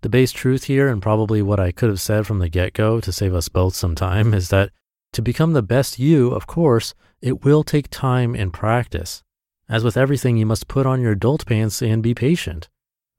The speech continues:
I've come across so many people, clients as well as peers, that just don't understand how following a few mindfulness pages on Instagram is yet to change their lives.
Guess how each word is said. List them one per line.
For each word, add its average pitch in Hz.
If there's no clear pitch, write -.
I've -
come 113
across 101
so 117
many 101
people, 98
clients 98
as 92
well 101
as 78
peers, 82
that -
just 135
don't 131
understand 120
how 101
following 123
a 90
few 120
mindfulness 110
pages 110
on 98
Instagram 131
is 107
yet 110
to 123
change 135
their 135
lives. 123